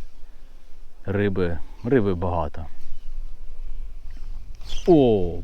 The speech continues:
бо, це була подача. Щуча, щуча, це була щуча покльовочка. Фу. Так, друзі, ну нам надо, нам надо ще одного щукаря піймати. Бажано на кіло двісті.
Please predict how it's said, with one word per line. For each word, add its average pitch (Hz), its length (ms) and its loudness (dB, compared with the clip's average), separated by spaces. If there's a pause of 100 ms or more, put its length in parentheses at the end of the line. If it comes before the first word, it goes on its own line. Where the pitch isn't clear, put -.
бо, 113 520 2
це - 140 0
була 127 280 2 (480)
подача. 113 600 0 (920)
Щуча, 107 720 6
щуча, 117 720 4
це 110 80 2
була 101 240 4
щуча - 420 4
покльовочка. - 680 2 (1200)
Фу. 95 760 2 (680)
Так, 92 220 4
друзі, 98 300 4
ну 101 140 4
нам 131 220 4
надо, 131 240 6 (540)
нам 117 100 0
надо 120 240 4
ще 127 160 2
одного 113 360 4
щукаря 110 600 6
піймати. 117 400 4 (880)
Бажано 107 420 6
на 104 140 8
кіло 107 260 4
двісті. 120 540 0